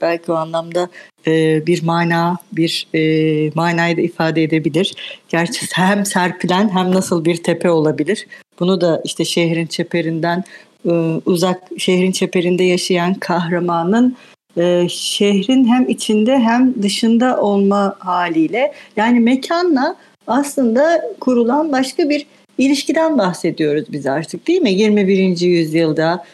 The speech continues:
kentlerin coğrafyalarının bu kadar, e, farklı yaşam şekillerini, e, hem şehirde olup hem de şehrin biraz dışına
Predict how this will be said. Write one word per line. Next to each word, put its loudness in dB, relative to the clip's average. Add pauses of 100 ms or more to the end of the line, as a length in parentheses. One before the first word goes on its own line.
(220)
kentlerin 0
coğrafyalarının 0 (360)
bu -6
kadar, 0
e, 0 (380)
farklı 0
yaşam 2
şekillerini, 0 (320)
e, 0
hem 2
şehirde 2
olup 0
hem 2
de 2
şehrin 2 (260)
biraz 2
dışına 0